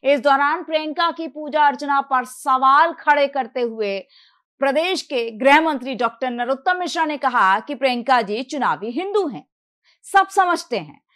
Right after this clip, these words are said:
गृह मंत्री ने कहा कि पांच साल पहले प्रियंका गांधी ने गंगा मैया में डुबकी लगाई थी, तो उत्तर प्रदेश में दो ही सीटें आई थी। यही हाल संस्कार धानी में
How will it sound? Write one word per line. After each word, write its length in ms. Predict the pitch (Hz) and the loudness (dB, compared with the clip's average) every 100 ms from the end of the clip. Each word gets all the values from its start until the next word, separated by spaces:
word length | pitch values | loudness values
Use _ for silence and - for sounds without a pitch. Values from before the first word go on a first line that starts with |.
| _ _ _ | _ _ _
गृह 200 | 202 262 | 0 0
मंत्री 320 | 311 330 403 | 0 -4 -6
ने 100 | 415 | -6
कहा 280 | 392 330 349 | -4 -2 -2
कि 160 | 392 392 | -4 -8
पांच 300 | - 320 370 | -6 -4 -4
साल 260 | - 339 359 | -2 -2 -2
पहले 360 | 294 269 269 285 | -4 -2 -2 -2
प्रियंका 440 | 302 269 262 320 | -2 -4 -2 -2
गांधी 360 | 254 247 240 247 | 0 -2 -2 -8
ने 220 | 254 302 | -6 -6
गंगा 500 | 269 247 262 285 339 | -4 -4 -4 -2 0
मैया 360 | 359 370 359 370 | 0 -2 -2 -2
में 160 | 359 302 | -2 -6
डुबकी 320 | 349 - 330 | -10 -6 -2
लगाई 320 | 294 262 214 | 0 2 0
थी, 220 | - 175 156 | -4 -14 -12
तो 180 | 190 | -10
उत्तर 260 | 180 - 214 | -10 -6 -8
प्रदेश 400 | 214 226 254 254 | -6 -4 -2 -2
में 160 | 277 220 | -4 -2
दो 140 | 226 | -2
ही 180 | 233 262 | -2 -4
सीटें 300 | 277 262 277 | -6 -4 -2
आई 180 | 262 254 | 0 -2
थी। 280 | - 233 - _ _ _ - | -10 -20 -20 _ _ _ -4
यही 320 | 220 247 339 | 2 4 4
हाल 240 | 330 320 320 | 6 6 4
संस्कार 460 | 302 269 311 302 | -4 -4 0 0
धानी 360 | 269 269 285 330 | 0 -4 -4 -4
में 280 | 302 285 | -4 -4